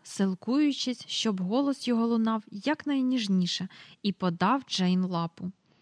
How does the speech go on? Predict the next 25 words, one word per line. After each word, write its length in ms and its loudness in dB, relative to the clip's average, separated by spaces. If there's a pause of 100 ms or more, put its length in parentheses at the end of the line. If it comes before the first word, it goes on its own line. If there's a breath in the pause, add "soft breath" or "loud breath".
(500 soft breath)
Дівчинка 600 2
взялась 400 2
за 180 -2
неї, 520 0
але 240 2
для 180 0
певності 680 0
міцно 380 2
вчепилась 580 0
другою 460 2
рукою 380 -2
за 160 0
Майкла. 520 0 (580 soft breath)
Він 280 4
був 240 2
увесь 380 0
такий 400 2
м'який 440 2
і 160 -8
кругленький, 840 0 (440 soft breath)
бо, 140 2
зрештою, 760 0 (140)
лев 380 2 (220)
є 280 2
лев. 340 0